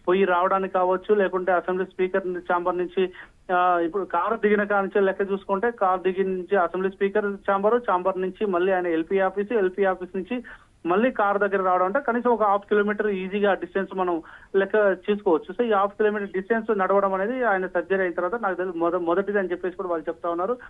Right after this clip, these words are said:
ఎక్కేటప్పుడు కూడా దాదాపు ఏడు మెట్లు ఆయన ఎక్కాల్సినటువంటి అవసరం వచ్చింది. ముందు ర్యాంప్ అనుకున్నారు కానీ సాధ్యం కాలేదు.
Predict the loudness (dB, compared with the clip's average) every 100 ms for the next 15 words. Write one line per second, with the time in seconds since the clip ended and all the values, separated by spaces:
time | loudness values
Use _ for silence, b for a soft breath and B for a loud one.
0 | B _ -4 0 0 2 2 2 2 0
1 | 2 2 4 4 2 -2 2 4 4 2
2 | 0 -2 B B -4 -2 -2 -2 -6 -2
3 | 0 0 -2 -2 -4 -2 0 2 0 0
4 | 0 0 0 2 2 2 0 -2 -2 -2
5 | -2 -2 -2 -2 0 0 0 -2